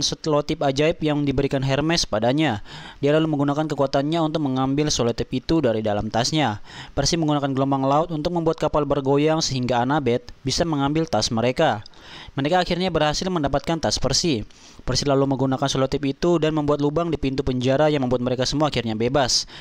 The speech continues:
Mereka lalu mencoba untuk menyelamatkan diri dari tempat itu. Percy lalu meminta Annabeth dan Grover untuk pergi ke sekoci penyelamat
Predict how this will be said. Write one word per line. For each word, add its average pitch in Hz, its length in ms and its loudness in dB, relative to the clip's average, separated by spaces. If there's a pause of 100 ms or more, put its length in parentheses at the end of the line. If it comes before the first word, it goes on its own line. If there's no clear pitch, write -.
(360)
Mereka 165 260 0
lalu 190 220 2
mencoba 190 320 0
untuk 190 120 -2
menyelamatkan 147 540 0
diri 156 240 2
dari 127 180 0
tempat 113 320 -4
itu. 143 380 0 (440)
Percy 127 240 -2
lalu 135 240 2
meminta 131 320 2
Annabeth 131 320 2
dan 131 160 0
Grover 131 320 2
untuk 135 160 -2
pergi 135 400 0
ke 170 80 2
sekoci 147 320 -2
penyelamat 151 640 0